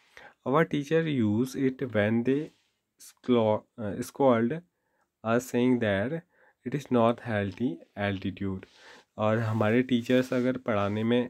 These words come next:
अच्छे से सक्षम ना हों या फिर उन्हें उस दिन कोई प्रॉब्लम हो तो वो क्या बोलते हैं, वो बोलते हैं,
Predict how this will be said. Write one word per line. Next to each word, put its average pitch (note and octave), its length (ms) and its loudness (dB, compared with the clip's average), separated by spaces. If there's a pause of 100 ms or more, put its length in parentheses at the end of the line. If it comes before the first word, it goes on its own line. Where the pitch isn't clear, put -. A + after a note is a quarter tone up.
(140)
अच्छे A2 300 -4
से A#2+ 160 0
सक्षम A#2+ 420 -4
ना A#2+ 220 4
हों A#2+ 340 0 (460)
या A#2 80 0
फिर B2 200 2
उन्हें A#2+ 240 4
उस A#2+ 240 0
दिन B2 180 2
कोई B2+ 260 2 (880)
प्रॉब्लम G#2+ 520 2
हो B2+ 160 4
तो C3+ 140 -6
वो C#3 140 0
क्या C3+ 180 -2
बोलते B2+ 340 0
हैं, B2+ 100 -2
वो C3 160 0
बोलते G#2+ 360 -2
हैं, G#2 200 -4